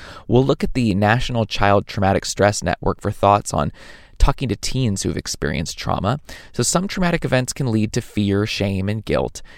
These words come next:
Encourage your teen to talk about the event, including the way his or her life has been affected since the event happened and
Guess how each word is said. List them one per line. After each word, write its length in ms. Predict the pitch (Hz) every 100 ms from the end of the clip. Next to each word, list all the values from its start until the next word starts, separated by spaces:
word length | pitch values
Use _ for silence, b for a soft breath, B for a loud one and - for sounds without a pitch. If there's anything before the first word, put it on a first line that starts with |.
| B
Encourage 460 | 117 - 151 170 190
your 60 |
teen 340 | 185 - 104 110
to 80 |
talk 340 | - - 120 -
about 300 | - - -
the 100 | 92
event, 440 | - 76 82 - B B B -
including 460 | 113 - 151 160
the 100 | 127
way 320 | 104 110 120
his 240 | 123 127 131
or 80 | 139
her 160 | 110
life 280 | 87 87 98
has 100 | 98
been 160 | - 87
affected 560 | - - - - 82
since 200 | - -
the 80 | 90
event 220 | 92 -
happened 560 | 110 107 107 - 98 90
and 220 | 95 104